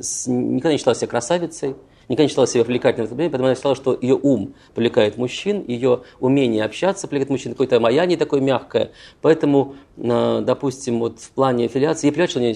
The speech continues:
пишут, снимают, э, у-, она поощряет все эти, э, ток-шоу, различные телешоу, где там эти куклы всякие, карикатуры, это все в порядке вещей. Опять-таки, даже вот ситуация с Шарли Эбдо во Франции,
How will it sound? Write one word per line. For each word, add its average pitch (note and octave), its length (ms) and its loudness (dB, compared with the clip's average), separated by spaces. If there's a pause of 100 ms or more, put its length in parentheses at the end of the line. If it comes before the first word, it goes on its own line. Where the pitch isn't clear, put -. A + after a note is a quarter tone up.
(220)
пишут, E3+ 260 -4
снимают, C3 640 0
э, - 220 -6
у-, A#2+ 160 -2
она D3+ 140 0
поощряет B2+ 380 2
все G#2 140 -4
эти, G#2 260 -4 (340)
э, G#2 320 -6 (120)
ток-шоу, D#3+ 500 0
различные B2 240 -2 (120)
телешоу, E3 160 -4
где B2+ 140 -4
там G#2+ 220 0 (300)
эти A2 240 -12
куклы F3+ 380 0
всякие, C3 380 -2
карикатуры, D3+ 640 2
это D3 240 0
все - 120 -6
в - 40 -16
порядке B2 260 0
вещей. F#3 500 -2 (420)
Опять-таки, D3 400 2
даже B2+ 300 4
вот A2+ 140 0
ситуация A2+ 520 -2
с - 240 -14
Шарли B2 280 0
Эбдо F3+ 280 0
во A#2+ 100 -6
Франции, - 540 -6